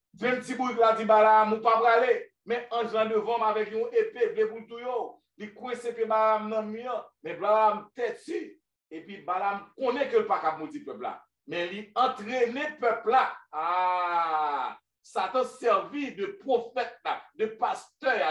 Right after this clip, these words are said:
de sèvitè de Letènèl la, pou antrene pèp la nan tantasyon seksyèl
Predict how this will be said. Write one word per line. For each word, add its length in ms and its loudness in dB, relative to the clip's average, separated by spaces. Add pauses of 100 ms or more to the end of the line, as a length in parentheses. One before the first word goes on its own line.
de 80 -4
sèvitè 380 -2
de 80 2
Letènèl 340 -4
la, 140 0 (240)
pou 100 -8 (160)
antrene 400 -2
pèp 160 -8
la 140 -2 (160)
nan 240 -6
tantasyon 500 -2
seksyèl 680 0